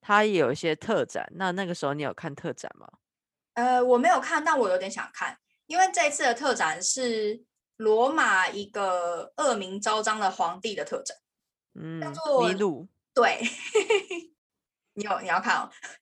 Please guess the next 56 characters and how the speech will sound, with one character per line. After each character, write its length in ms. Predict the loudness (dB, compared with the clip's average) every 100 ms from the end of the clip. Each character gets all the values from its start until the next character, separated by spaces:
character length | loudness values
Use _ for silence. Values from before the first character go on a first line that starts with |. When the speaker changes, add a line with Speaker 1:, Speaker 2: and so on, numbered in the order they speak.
| -12
Speaker 2:
你 80 | -8
已 140 | -6
经 100 | -2
查 180 | 2 4
好。 180 | 2 -2 _ _ -6
Speaker 1:
<laughs> 640 | 2 2 4 2 2 -6
其-， 240 | -8 -6 -6
其 240 | -2 0 0
实 220 | 0 -4
是， 400 | -4 -2 -2 -4 _ _ _ _
呃， 300 | 2 2 2
大 220 | 2 4 4
英 80 |
博 140 | 4 4
物 40 |
馆 160 | 4 0
是 140 | -2
免 240 | -6 -6 -4
费 180 | -2
入 200 | -2 -4
场 280 | -10 -12 -12
的， 160 | -12 -6
那 120 | -2
它 200 | 0 2
的 100 | 2
特 260 | 2 0 0
展 200 | 2 -2
的 80 | -2
话 200 | 0 0
就 140 | 0
需 240 | -4 -6 -2
要 320 | 0 2 0
购 240 | 2 2
票 260 | 2 -2 -2
才 140 | -6
能 160 | -12 -10
入 160 | -10
场。 240 | -12 -16 -18 _ _ -12
Speaker 2:
没 160 | -10
错， 520 | -8 -6 -6 -8 -12 -20 _
如 100 | -4
果 80 | -2
你 100 | -2
是 100 | -4
会 280 | -2 0 0
员 160 | -2 -4
的 100 | -4
话， 240 | -2 0
好 100 | -2
像 240 | -4 -6 -8
可 200 | -10 -6
以 380 | -6 -8 -10 -14
免 200 | -14 -8
费 160 | -6
入 180 | -6 -8
场。 180 | -12